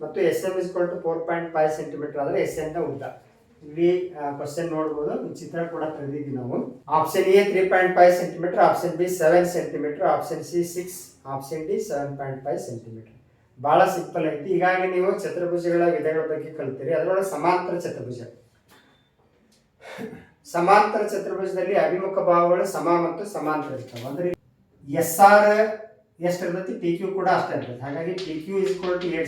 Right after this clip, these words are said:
centimeter ಆಗ್ತೈತಿ. ನೆಕ್ಸ್ಟ್ ಎಸ್ ಪಿ ಮತ್ತು ಆರ್ ಕ್ಯೂ ಅಭಿಮುಖ ಭಾಗಗಳು ಸಮ ಮತ್ತು ಸಮಾಂತರ ಇರ್ತಾವೆ. ಹಾಗಾಗಿ ಆರ್ ಕ್ಯೂ ಕೂಡ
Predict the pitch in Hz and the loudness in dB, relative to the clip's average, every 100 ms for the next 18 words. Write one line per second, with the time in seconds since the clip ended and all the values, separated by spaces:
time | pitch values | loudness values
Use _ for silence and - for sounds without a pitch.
0 | - 143 139 139 127 120 120 117 160 202 | -4 -8 -6 -6 -6 -8 -10 -12 -6 -6
1 | 240 - _ _ _ 156 170 180 180 196 | -6 -10 _ _ _ -6 -2 -2 -2 2
2 | 214 220 - 160 165 - 214 214 196 196 | 4 2 -6 -4 -4 -4 -4 0 0 2
3 | 208 175 165 - 196 175 - - - 180 | 6 8 6 2 0 0 -2 -6 -8 -4
4 | 180 180 180 175 170 175 156 - 165 170 | -4 -2 0 2 4 2 0 -2 -4 -2
5 | 170 165 - 170 160 156 143 143 190 175 | -2 -6 -8 -6 -4 -6 -10 -8 -6 -4
6 | 156 165 180 240 - - _ _ 143 151 | -4 -4 -4 -6 -8 -16 _ _ -4 -2
7 | 156 170 190 196 180 170 | -2 0 2 4 2 2